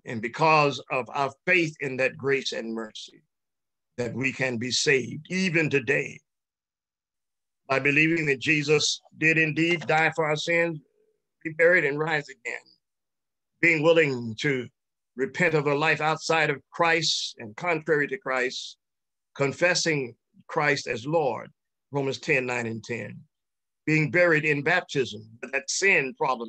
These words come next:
is taken away because God can never have close fellowship with us until our sins are covered.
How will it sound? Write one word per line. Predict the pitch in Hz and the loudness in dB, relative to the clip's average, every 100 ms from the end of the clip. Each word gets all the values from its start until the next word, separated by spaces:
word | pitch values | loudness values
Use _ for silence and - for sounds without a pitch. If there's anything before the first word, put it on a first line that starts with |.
| - | -12
is | - | -6
taken | 156 151 127 | -2 -2 -4
away | 117 120 _ _ _ _ _ _ | -6 -10 _ _ _ _ _ _
because | - 123 101 | -8 -6 2
God | 151 143 - | 4 4 2
can | 131 | 0
never | 147 143 131 | 2 0 0
have | 143 139 120 _ | 2 2 0 _
close | 156 139 | 0 0
fellowship | - 160 143 147 143 | 0 -2 -2 -6 -8
with | 135 | -4
us | 143 139 | -4 -6
until | - 156 | -2 0
our | 139 151 | 0 -2
sins | - 180 175 175 | 0 0 0 -2
are | - | -6
covered. | - | -10